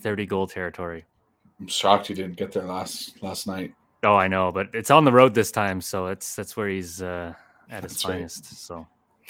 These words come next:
Speaker 2: Vasi, Vasi made a huge save on him. I don't know, like, I think on any other goalie in the league that was going in.
Speaker 1: Yeah,
Speaker 2: In front of
Speaker 1: that
Speaker 2: the
Speaker 1: was
Speaker 2: net.
Speaker 1: when he was right in front of the net, right? Yeah,
Speaker 2: Yeah,
Speaker 1: yeah.
Speaker 2: I was like, "Oh, that's in." I'm like, "Oh no, Vasi, like,
Speaker 1: Yeah, Vasi.
Speaker 2: levit-, levitated his leg." <laughs>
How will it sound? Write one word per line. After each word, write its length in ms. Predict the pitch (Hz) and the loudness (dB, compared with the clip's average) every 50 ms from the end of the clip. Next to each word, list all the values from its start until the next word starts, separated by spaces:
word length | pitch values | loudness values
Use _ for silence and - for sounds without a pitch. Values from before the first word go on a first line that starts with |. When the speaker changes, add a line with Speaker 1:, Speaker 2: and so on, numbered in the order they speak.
| - - - - - - - - - _ _ - | -20 -20 -20 -20 -18 -18 -20 -20 -20 _ _ 8
Speaker 2:
Vasi, 320 | 107 107 104 - - 107 | 8 8 8 6 2 2
Vasi 320 | 104 110 113 120 - 143 | 6 6 6 8 6 6
made 120 | 123 110 98 | 4 4 2
a 40 | 95 | 0
huge 600 | - - - - - 135 123 113 110 113 - - | -6 -8 -10 -6 -2 0 2 2 2 0 0 -2
save 220 | 107 95 95 92 | -2 -2 0 -2
on 140 | 92 92 95 | -4 -4 -4
him. 120 | 92 90 | -6 -8
I 80 | 92 92 | -6 -4
don't 160 | 98 98 92 | -4 -4 -4
know, 220 | 92 92 90 87 - | -4 -6 -8 -8 -4
like, 200 | 98 98 95 113 | -4 -4 -4 0
I 120 | 101 101 | -2 -2
think 220 | 98 - - - 107 | -2 -2 -2 0 0
on 180 | 98 95 92 | 0 0 0
any 180 | 98 101 101 98 | -4 -4 -2 -2
other 140 | 95 98 92 | -4 -4 -6
goalie 260 | - 95 95 98 95 | -6 -6 -6 -6 -6
in 60 | 90 | -8
the 80 | 90 87 | -10 -10
league 220 | 87 87 85 87 | -10 -10 -8 -10
that 120 | - - | -10 -10
was 120 | - 92 - | -12 -16 -16
going 300 | - - 92 90 87 87 | -12 -12 -12 -12 -12 -12
in. 200 | 87 90 90 85 _ _ _ _ _ _ _ _ | -14 -16 -16 -18 _ _ _ _ _ _ _ _
Speaker 1:
Yeah, 200 | 123 113 98 87 | 0 0 0 0
Speaker 2:
In 80 | - | -2
front 180 | - - 107 104 | -8 -8 -6 0
of 40 | 95 | 4
Speaker 1:
that 60 | 135 | 6
Speaker 2:
the 40 | 151 | 6
Speaker 1:
was 120 | 170 165 - | 6 6 4
Speaker 2:
net. 60 | 160 | 4
Speaker 1:
when 80 | 165 156 | 2 4
he 40 | 160 | 4
was 200 | 151 139 107 113 | 2 2 2 2
right 120 | 135 135 | 2 2
in 100 | 123 113 | 2 2
front 180 | - 131 123 113 | 0 -2 -2 0
of 60 | 107 | 0
the 60 | 107 | -2
net, 100 | 98 90 | -2 -2
right? 140 | 90 92 95 104 | -2 -4 -2 0
Yeah, 60 | 107 | 4
Speaker 2:
Yeah, 180 | 110 110 110 107 | 8 10 10 12
Speaker 1:
yeah. 120 | 101 98 95 | 12 12 12
Speaker 2:
I 140 | 95 98 | 12 10
was 120 | 98 95 101 | 8 8 8
like, 160 | 107 104 104 | 6 6 8
"Oh, 120 | 117 110 101 | 8 8 10
that's 240 | 104 120 123 - 98 | 10 8 8 6 0
in." 220 | 92 92 95 101 | -2 -4 -4 -6
I'm 60 | 95 98 | -6 -6
like, 160 | 98 92 87 | -8 -6 0
"Oh 180 | 98 117 110 98 | 2 4 4 4
no, 340 | 98 107 113 107 98 85 - | 2 0 0 0 -2 -4 -4
Vasi, 440 | 98 101 104 101 - - 101 98 92 _ _ _ | 0 0 0 0 0 -6 -8 -8 -8 _ _ _
like, 160 | 104 92 - - 95 | -12 -12 -12 -14 -16
Speaker 1:
Yeah, 200 | - - 101 95 - - - _ _ _ _ | -12 -12 -12 -12 -14 -20 -20 _ _ _ _
Vasi. 240 | 101 90 87 - 113 | -6 -4 -4 0 4
Speaker 2:
levit-, 400 | 113 113 113 131 123 127 - - | 6 6 6 6 4 2 -4 -8
levitated 880 | 120 120 120 117 117 117 139 135 - - 110 101 95 98 92 90 - - _ | -6 0 4 4 6 6 4 2 2 2 2 2 2 0 -4 -6 -8 -16 _
his 160 | - 104 101 - _ _ - - | -10 -10 -10 -10 _ _ -8 -6
leg." 380 | 92 90 101 117 117 101 - - - - - 101 - | -4 -2 2 2 2 2 0 -8 -16 -18 -20 -16 -4
<laughs> 20 | 175 | -4